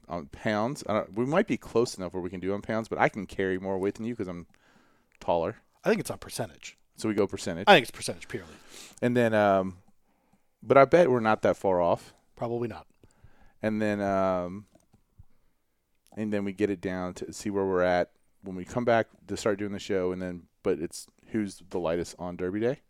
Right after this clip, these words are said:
Speaker 2: I think that's a fair thing to do.
Speaker 1: I don't know if it's fair or not, 'cause I do Derby Festival stuff, and I'm gonna be down on that chow wagon. I'm gonna be doing all the other stuff.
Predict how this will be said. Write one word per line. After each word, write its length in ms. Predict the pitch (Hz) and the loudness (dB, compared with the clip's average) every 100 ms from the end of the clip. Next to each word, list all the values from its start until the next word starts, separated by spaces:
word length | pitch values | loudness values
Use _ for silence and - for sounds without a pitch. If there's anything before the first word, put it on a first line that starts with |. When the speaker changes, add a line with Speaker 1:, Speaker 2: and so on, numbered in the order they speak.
| _ _ _ - | _ _ _ -8
Speaker 2:
I 40 | 123 | -6
think 100 | 117 | -4
that's 140 | 110 | -6
a 40 | |
fair 140 | 123 120 | -6 -6
thing 160 | 117 | -6
to 80 | 113 | -6
do. 140 | 120 214 - _ - - | -6 -8 -14 _ -14 -4
Speaker 1:
I 60 | |
don't 160 | 185 220 | -2 2
know 80 | 190 | 2
if 80 | 139 | 0
it's 120 | - | -2
fair 220 | - 117 | 2 2
or 40 | 101 | 2
not, 260 | 98 73 | -2 -4
'cause 140 | - 107 | -2 0
I 100 | 160 | 0
do 120 | 180 | 0
Derby 240 | 127 113 | 0 0
Festival 320 | - 104 - 85 | 2 0 -2 -6
stuff, 240 | 82 80 | -4 -4
and 80 | 95 | -4
I'm 60 | |
gonna 100 | 147 | -4
be 80 | 113 | -4
down 180 | 104 104 | -4 -4
on 60 | 92 | -4
that 120 | 82 | -4
chow 260 | - 101 95 | 0 0 2
wagon. 400 | 95 92 87 90 | 2 0 -4 -8
I'm 80 | |
gonna 100 | 98 | -8
be 100 | 92 | -8
doing 160 | 90 90 | -6 -6
all 80 | 87 | -4
the 60 | 87 | -2
other 140 | 90 | -4
stuff. 380 | - 82 76 | -4 -6 -8